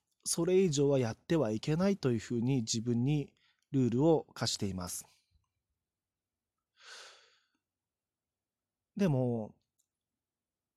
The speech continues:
僕の中では今、自分の体は自分史上一番、うん、見栄えがいいですね。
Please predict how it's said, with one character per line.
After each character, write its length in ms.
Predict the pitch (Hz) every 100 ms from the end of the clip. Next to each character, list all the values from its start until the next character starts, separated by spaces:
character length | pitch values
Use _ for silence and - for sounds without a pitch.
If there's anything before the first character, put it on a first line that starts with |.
| _ -
僕 300 | 180 226 202
の 120 | 147
中 260 | 127 123 110
で 120 | 107
は 260 | 104 101 -
今、 400 | 220 226 127 92 - _
自 160 | 131 139
分 260 | 143 170 170
の 120 | 160
体 420 | 151 151 147 147
は 380 | 147 151 117 - - _ _ -
自 240 | 127 139
分 300 | 143 208 202
史 220 | 185 - 151
上 520 | 120 107 120 104 - -
一 300 | 117 - 180
番、 560 | 170 170 175 139 95 - _ _ _
う 60 | 139
ん、 420 | 135 131 127 117
見 140 | 123 143
栄 280 | 165 180
え 40 | 170
が 160 | 123
い 240 | 117 127 107
い 40 |
で 120 | 107
す 120 | 104 95
ね。 220 | 90